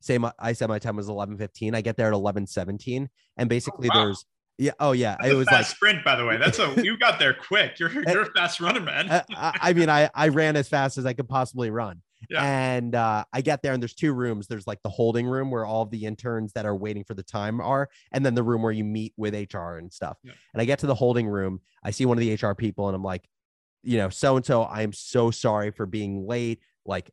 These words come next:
Speaker 1: uh, it's unacceptable." And they basically said to me, you know, "We knew everyone was gonna do this. So the time slot we gave you is fifteen minutes ahead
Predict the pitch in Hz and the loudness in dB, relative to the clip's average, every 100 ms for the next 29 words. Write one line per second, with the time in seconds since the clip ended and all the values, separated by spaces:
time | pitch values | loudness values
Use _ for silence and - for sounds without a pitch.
0 | - 113 - 113 - 117 117 104 - 107 | -2 -2 0 -6 -6 -2 -2 0 -2 -2
1 | 127 113 110 110 _ - 113 117 110 117 | -2 2 2 0 _ -6 -2 -2 -6 -6
2 | 113 107 101 - - 107 95 107 101 95 | -2 -2 -4 -8 -6 -4 -2 -4 -2 -4
3 | - _ _ _ _ 117 107 92 90 _ | -10 _ _ _ _ 0 0 0 -6 _
4 | _ - 135 131 131 117 113 110 101 104 | _ -2 2 4 4 4 2 0 -2 -6
5 | 95 101 131 - 107 104 107 101 117 101 | -6 -6 -6 -4 -6 -4 -6 -4 -6 -6
6 | 92 98 98 120 101 - 110 120 104 101 | -8 -8 -2 -2 -2 -6 -6 -2 -2 -2
7 | 101 - 104 92 98 101 | -4 -6 -8 -6 -4 -6